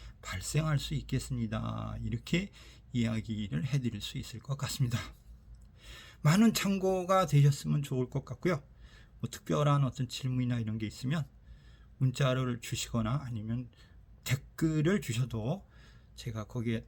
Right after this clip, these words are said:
맞는 답을 드릴 수 있을 것 같습니다. 오늘은, 어, 대운을 보거나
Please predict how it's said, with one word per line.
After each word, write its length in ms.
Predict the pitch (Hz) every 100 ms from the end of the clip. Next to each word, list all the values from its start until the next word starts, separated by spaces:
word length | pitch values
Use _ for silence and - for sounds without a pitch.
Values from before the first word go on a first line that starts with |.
| -
맞는 380 | 113 110 113 117
답을 420 | - 117 117 131
드릴 220 | - - 95
수 160 | -
있을 220 | 110 -
것 140 | - 135
같습니다. 520 | 120 - 123 110 - - - - - - - - - - - - - -
오늘은, 440 | 139 143 147 156 120 - - - - 143
어, 420 | 113 104 101 101 - - - - - - - -
대운을 1040 | 90 110 131 131 139 135 135 143 175 156
보거나 640 | - 123 113 104 101 156